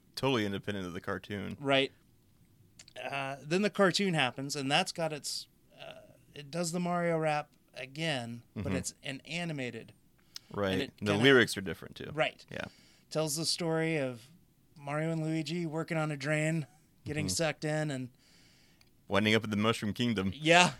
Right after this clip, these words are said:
Speaker 1: <laughs> Luigi gets sucked in and grabs onto Mario's leg for dear life, and they go
Speaker 2: Right.
Speaker 1: through this magical tube into another kingdom.
Speaker 2: Yeah.
Speaker 1: It's, it's pretty weird. <laughs>
Speaker 2: Mm-hmm. I like it. I mean, it,
Speaker 1: Yeah.
Speaker 2: it makes sense, in-world sense
Speaker 1: Mm-hmm.
Speaker 2: with the, you know, with the game.
Speaker 1: Yeah, yeah.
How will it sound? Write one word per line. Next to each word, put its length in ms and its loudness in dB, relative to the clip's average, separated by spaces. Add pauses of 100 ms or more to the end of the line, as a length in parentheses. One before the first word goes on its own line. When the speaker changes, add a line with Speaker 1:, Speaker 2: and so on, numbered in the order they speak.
(140)
Speaker 1:
<laughs> 200 4 (240)
Luigi 340 6
gets 160 4
sucked 320 4
in 160 8
and 160 0 (160)
grabs 280 10
onto 220 6
Mario's 420 4
leg 240 2
for 120 -4
dear 240 0
life, 320 4
and 80 8
they 40 6
go 160 6
Speaker 2:
Right. 120 12
Speaker 1:
through 100 8
this 180 4
magical 460 4
tube 340 0
into 200 0
another 240 0
kingdom. 500 -6
Speaker 2:
Yeah. 220 8
Speaker 1:
It's, 200 -4
it's 300 0 (160)
pretty 220 2
weird. 460 6
<laughs> 20 -8
Speaker 2:
Mm-hmm. 340 6 (680)
I 160 10
like 240 8
it. 160 2
I 80 6
mean, 160 4
it, 100 2
Speaker 1:
Yeah. 160 12
Speaker 2:
it 60 6
makes 240 2
sense, 340 0
in-world 600 0 (140)
sense 360 -4
Speaker 1:
Mm-hmm. 120 2
Speaker 2:
with 120 -4
the, 400 -2 (400)
you 80 -6
know, 120 -2
with 120 0
the 80 -2
game. 500 -2 (260)
Speaker 1:
Yeah, 240 4 (220)
yeah. 120 -10